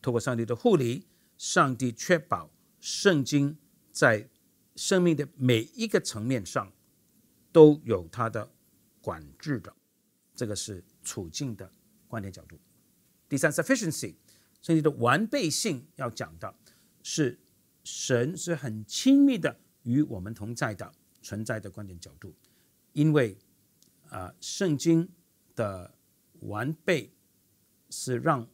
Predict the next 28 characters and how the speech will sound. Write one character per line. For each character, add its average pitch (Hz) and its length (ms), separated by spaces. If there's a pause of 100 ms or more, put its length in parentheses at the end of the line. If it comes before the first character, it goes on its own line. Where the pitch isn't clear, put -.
我 98 200
们 90 320 (180)
与 90 200
神 110 540
的 139 240 (320)
关 127 200
系 113 320 (880)
完 107 180
满 135 240 (440)
满 87 260
足， 80 300 (480)
就 123 100
是 107 80
说 98 200
有 90 220 (380)
他 110 180
的 98 220
赐 151 200
福， 101 180
当 117 140
然 107 100
也 98 60
有 87 60
他 101 140
的 101 100
定 95 240
罪 92 320
啊。 117 220